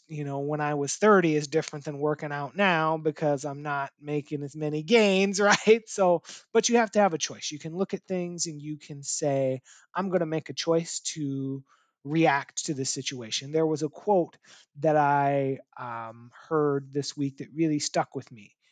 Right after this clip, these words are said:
"It may not be your fault, but it's now your responsibility." So no matter what's going on in your life, it is now your responsibility to approach that with a positive mindset.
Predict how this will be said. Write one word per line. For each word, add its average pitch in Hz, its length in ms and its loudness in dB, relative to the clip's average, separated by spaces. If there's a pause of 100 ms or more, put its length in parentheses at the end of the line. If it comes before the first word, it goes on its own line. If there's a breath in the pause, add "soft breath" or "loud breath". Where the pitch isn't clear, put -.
(180)
"It 147 120 -4
may 185 180 2
not 196 240 0
be 175 120 0
your 156 180 0
fault, - 420 -2 (160)
but 151 140 0
it's - 160 -6
now 147 160 -2
your 139 160 -2
responsibility." - 880 -16 (220)
So 156 480 2 (200 soft breath)
no 170 120 0
matter 175 260 4
what's 190 220 0
going 208 260 -2
on 190 220 0
in 180 80 -2
your 170 180 2
life, 160 460 0 (260)
it 175 80 -2
is 151 100 0
now 165 160 2
your 151 160 0
responsibility 147 760 -2
to 147 120 -8
approach - 420 -10
that 214 200 -10
with 139 100 -10
a 120 60 -14
positive 127 440 -14
mindset. 139 460 -6